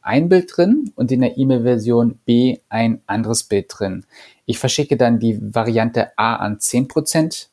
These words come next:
meiner Kundschaft und die Variante B an die anderen zehn Prozent. Und je nachdem, welche Metrik ich benutze, um den Gewinner,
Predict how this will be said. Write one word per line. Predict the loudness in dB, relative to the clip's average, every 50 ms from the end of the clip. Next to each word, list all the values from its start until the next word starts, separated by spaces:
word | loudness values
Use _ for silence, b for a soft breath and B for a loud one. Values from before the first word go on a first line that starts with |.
| _ -4
meiner | 0 0 2 2 0
Kundschaft | 0 -2 -4 -4 0 2 0 0 0 -2 -14 -18 -20 _ _ _ _ _ _ _
und | -2 0 0 0 0 -2 -6 -12 _ _ -16 _ -4
die | -2 0
Variante | 0 0 2 2 0 0 0 -2 -4
B | 0 2 2 2 2
an | 0 -4 -4 -4
die | -6 -6 -4
anderen | -4 -2 0 0 -2 -2 -2
zehn | -4 -6 -6
Prozent. | -8 -8 -8 -6 -6 -6 -6 -8 -10 -14 _ _ B B B B B B B B B
Und | B -4 0 2
je | 4 4
nachdem, | 4 2 0 4 4 6 6 6 4 2
welche | 0 0 0 2 2
Metrik | 2 2 2 0 -2 -8 -10
ich | -10 -6
benutze, | -2 0 0 0 0 -2 -4 -4 -2 0
um | 0 0
den | 0 0 -2
Gewinner, | -2 -2 -2 -2 0 0 0 0 0 -2 -6